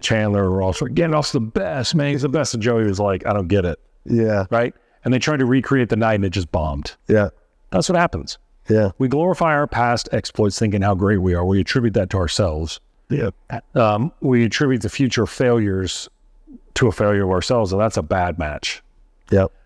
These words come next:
Speaker 1: How about we just say, "I met the demand in the past, I will meet the demand in the future. And I'll meet the demand with this set of skills." You get up on a tee, some stress pops up. I don't know why it popped up. I don't know why Bob showed up.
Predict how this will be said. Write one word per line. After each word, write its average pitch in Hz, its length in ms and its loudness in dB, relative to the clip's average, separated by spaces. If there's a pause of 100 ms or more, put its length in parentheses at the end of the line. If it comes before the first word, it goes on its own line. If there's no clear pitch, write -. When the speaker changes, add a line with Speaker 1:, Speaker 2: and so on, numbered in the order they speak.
Speaker 1:
How - 140 -2
about 143 180 2
we 131 80 4
just 117 220 -2
say, 113 200 0
"I - 80 -4
met 107 240 0
the 113 80 0
demand 104 360 0
in 98 60 0
the 92 60 -2
past, 87 380 -2
I 92 60 0
will 85 120 -2
meet 90 200 -2
the - 60 -4
demand 82 360 -2
in 73 40 -4
the 73 60 -2
future. - 360 -6 (800)
And 101 120 2
I'll 90 80 2
meet 101 180 4
the 104 60 -4
demand 95 300 2
with 85 100 -2
this 87 140 -2
set 87 220 0
of 80 120 -2
skills." - 400 -2 (600)
You 113 180 2
get 120 120 4
up 120 100 0
on 113 80 2
a 110 60 0
tee, 101 400 -2 (880)
some - 220 0
stress 110 240 0
pops 117 320 -2
up. - 280 -4
I 120 120 0
don't 143 180 2
know 143 80 2
why 131 360 0
it 147 100 0
popped 127 280 -2
up. - 460 -2 (560)
I 113 80 2
don't 156 180 4
know 143 120 2
why 87 240 0
Bob 92 400 -2
showed 87 240 0
up. - 160 -8